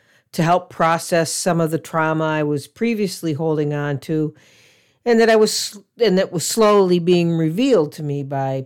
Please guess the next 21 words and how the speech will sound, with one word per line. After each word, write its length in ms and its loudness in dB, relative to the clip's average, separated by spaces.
pandemic 640 -4
politics. 960 -10
You 220 2
know, 240 4
it 100 4
helped 760 0
in 380 2
that 160 2
it 140 0
brought 280 0
many 240 -2
repressed 600 -4
emotions 540 -4
to 120 -8
the 140 -2
surface 440 -2
for 160 -6
me 380 -2
to 100 -2
look 260 0
at 400 0